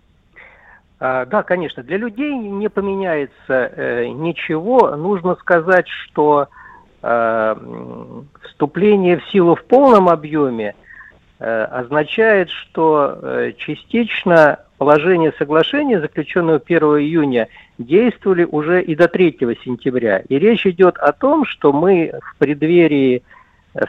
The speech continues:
санкционных решений, предвидя негативный исход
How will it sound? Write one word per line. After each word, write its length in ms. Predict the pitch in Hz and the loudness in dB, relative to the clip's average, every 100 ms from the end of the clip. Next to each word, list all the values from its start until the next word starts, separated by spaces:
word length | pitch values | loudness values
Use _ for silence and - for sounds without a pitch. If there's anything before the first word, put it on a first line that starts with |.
| - | 0
санкционных 720 | 143 - 175 165 147 147 - | 0 2 6 6 6 4 2
решений, 600 | 160 - 254 269 226 160 | 0 0 0 2 4 2
предвидя 720 | - 151 151 202 262 190 156 | 4 2 4 2 4 6 6
негативный 880 | 139 143 151 143 170 147 139 131 123 - - - _ | 4 4 4 4 0 0 2 0 -2 -8 -20 -20 _
исход 640 | 131 151 - - 151 139 | -2 -2 -4 2 4 4